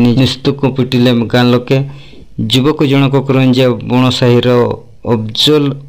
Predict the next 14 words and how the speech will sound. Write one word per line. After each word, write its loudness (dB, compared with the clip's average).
ଅନାସାରୀ 0
ଓ -4
ମହିଳା 4
ଜଣକ 0
ସେ 0
ବାଟପଳସା -2
ଗାଁ 0
ମମତା 2
ମହାକୁଡ 0
ବୋଲି 2
ଜଣାପଡ଼ିଛି। 0
ସୂଚନା 0
ଅନୁଯାୟୀ 2
ମଙ୍ଗଳବାର 2